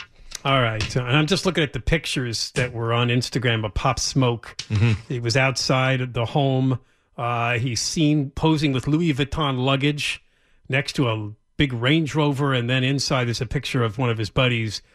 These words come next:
Speaker 1: holding a wad of cash.
Speaker 2: Mm-hmm. There you go.
Speaker 1: It, it actually is literally, he's got it, like, held up over his <laughs> shoulder, and it's just piles of, like, bank cash rubber
Speaker 2: Cool.
Speaker 1: banded together.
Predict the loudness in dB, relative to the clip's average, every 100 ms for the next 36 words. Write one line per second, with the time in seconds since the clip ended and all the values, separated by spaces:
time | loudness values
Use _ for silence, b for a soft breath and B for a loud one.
0 | -2 0 2 0 0 0 0 0 0 0
1 | -4 -6 -8 -4 0 2 2 -2 -2 0
2 | 0 -2 -2 0 0 0 0 -2 0 0
3 | 0 0 -2 -4 -4 -2 0 -2 -2 -6
4 | -2 -2 -2 -2 -4 -2 -2 0 0 0
5 | -2 -6 -6 -8 -2 0 2 2 0 0
6 | 0 -2 0 0 0 -4 -4 -4 -6 0
7 | 2 2 0 -2 -4 -8 -4 -4 -4 0